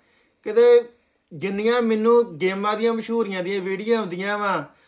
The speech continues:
ਆਹ ਵਸੀਕਰਨ ਕਰ ਲੋ, ਆਹ ਜਿਹੜੇ ਉਹ ਕਹਿੰਦੇ ਹੁੰਦੇ ਆ ਵੀ ਆ ਅਸੀਂ ਬਾਇਓ 'ਚ ਲਿੰਕ ਦਿੱਤਾ, ਲਿੰਕ ਜਾ ਕੇ ਆਪਣਾ ਕਲਿੱਕ ਕਰੋ, ਉਹੋ ਜਿਹੀਆਂ ਮੈਨੂੰ ਪਤਾ ਨਹੀਂ ਕਿੰਨੀਆਂ ਮੇਲਾਂ ਤੇ ਕਿੰਨੇ ਮੈਸੇਜ ਆਏ। ਸਿਰਫ ਮੈਂ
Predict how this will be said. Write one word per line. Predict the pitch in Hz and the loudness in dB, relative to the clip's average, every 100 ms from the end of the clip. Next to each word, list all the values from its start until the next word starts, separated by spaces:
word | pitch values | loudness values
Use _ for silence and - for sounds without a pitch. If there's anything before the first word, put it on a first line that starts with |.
| _ | _
ਆਹ | 202 214 | 4 4
ਵਸੀਕਰਨ | 170 196 220 220 202 214 214 220 | 4 0 0 -2 0 0 -2 -2
ਕਰ | 208 196 | -2 -2
ਲੋ, | 202 214 208 202 185 _ _ - | -2 -2 -2 -4 -10 _ _ -4
ਆਹ | 202 208 | 0 0
ਜਿਹੜੇ | 175 190 214 214 | -2 0 2 2
ਉਹ | 196 175 - _ _ _ | 0 -6 -12 _ _ _
ਕਹਿੰਦੇ | 190 208 233 | -8 0 2
ਹੁੰਦੇ | 226 190 | 2 0
ਆ | 202 | 0
ਵੀ | 214 | 2
ਆ | 214 - 214 | 0 -2 -4
ਅਸੀਂ | 214 175 | -2 0
ਬਾਇਓ | 180 185 208 233 | 4 4 6 6
'ਚ | |
ਲਿੰਕ | 226 180 175 226 247 | 4 2 -2 0 -2
ਦਿੱਤਾ, | 202 185 214 | -2 -2 0
ਲਿੰਕ | 214 196 220 233 | 0 -2 -2 0
ਜਾ | 214 196 190 | 2 2 0
ਕੇ | 196 208 | -2 -2
ਆਪਣਾ | 202 190 196 202 | 0 -4 -6 -8
ਕਲਿੱਕ | 196 190 202 | -6 -8 -8
ਕਰੋ, | 214 202 208 202 196 _ _ _ | -8 -6 -4 -6 -10 _ _ _
ਉਹੋ | - 208 226 | -2 2 2
ਜਿਹੀਆਂ | 233 220 | 2 -2
ਮੈਨੂੰ | 214 214 | -2 -4
ਪਤਾ | 214 196 202 | -2 -4 -2
ਨਹੀਂ | 233 | -4
ਕਿੰਨੀਆਂ | 226 202 202 202 | -4 -6 -6 -6
ਮੇਲਾਂ | 196 190 190 | -6 -6 -4
ਤੇ | 214 | -4
ਕਿੰਨੇ | 220 214 196 190 | -4 -6 -6 -6
ਮੈਸੇਜ | 185 175 185 185 | -4 -4 -4 -2
ਆਏ। | 180 185 | 0 -2
ਸਿਰਫ | 202 202 226 | -4 -8 -6
ਮੈਂ | 220 214 | -4 -4